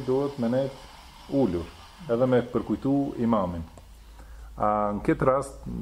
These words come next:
për teshehudin e parë, nëse nuk rri imami, çohet direkt në rekatin e tretë,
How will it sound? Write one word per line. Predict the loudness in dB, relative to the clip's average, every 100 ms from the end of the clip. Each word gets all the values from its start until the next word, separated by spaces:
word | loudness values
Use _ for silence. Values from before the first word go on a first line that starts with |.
| -6
për | -2 0
teshehudin | 2 2 2 0
e | 2
parë, | 2 2 0 -6 -18 -20 -20 -16 -10
nëse | -2 2
nuk | 2 2 2
rri | 4 4 2 -2 -2
imami, | 2 2 0 -2
çohet | 0 2 2
direkt | 4 4 0 -10
në | -10 -4 0
rekatin | 2 0 0 -4
e | 0
tretë, | 2 2 -2